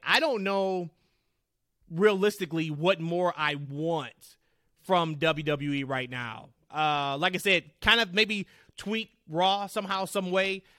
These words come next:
You know, I don't know if that's, um, I hate to say more promos, but I don't know if that's more promos. I don't know if that's more video packages, but just something where we're getting a lot of long matches. And like I said, come hour three, that can be a little bit of a drag. But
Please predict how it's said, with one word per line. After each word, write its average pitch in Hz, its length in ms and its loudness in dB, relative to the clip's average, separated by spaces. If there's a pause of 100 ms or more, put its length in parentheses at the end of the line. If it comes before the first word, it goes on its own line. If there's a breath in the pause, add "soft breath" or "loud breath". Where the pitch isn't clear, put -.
(120 soft breath)
You - 120 -2
know, 170 60 2
I 156 60 4
don't 175 120 2
know 170 140 0
if 147 60 -6
that's, 160 440 -2
um, 139 600 -2 (840)
I - 40 -2
hate 220 160 -2
to 175 60 -8
say 170 160 -2
more 151 180 -4
promos, 139 360 -8
but 147 60 -2
I 175 40 4
don't 220 60 4
know 214 40 2
if 175 60 -2
that's 165 160 0
more 156 180 -4
promos. 208 580 0 (260 loud breath)
I 180 60 2
don't 196 80 6
know 185 40 2
if 156 40 -6
that's 160 140 0
more 156 200 -2
video 208 340 2
packages, 170 480 -2
but 147 140 -8
just 156 180 -8
something 202 360 -2
where 165 340 -2 (240 loud breath)
we're 185 120 0
getting 185 240 0
a 151 80 -2
lot 165 380 2
of 160 100 -2
long 160 380 -2
matches. 175 500 -4 (360 soft breath)
And 170 120 0
like 160 140 0
I - 20 -14
said, 160 140 -6
come 185 140 -2
hour 170 240 2
three, 156 340 -4
that 147 220 -4
can 160 240 -4
be 143 120 -4
a 139 60 -4
little 143 140 -6
bit 139 100 -6
of 123 80 -10
a 127 60 -12
drag. 123 480 -10
But 147 200 0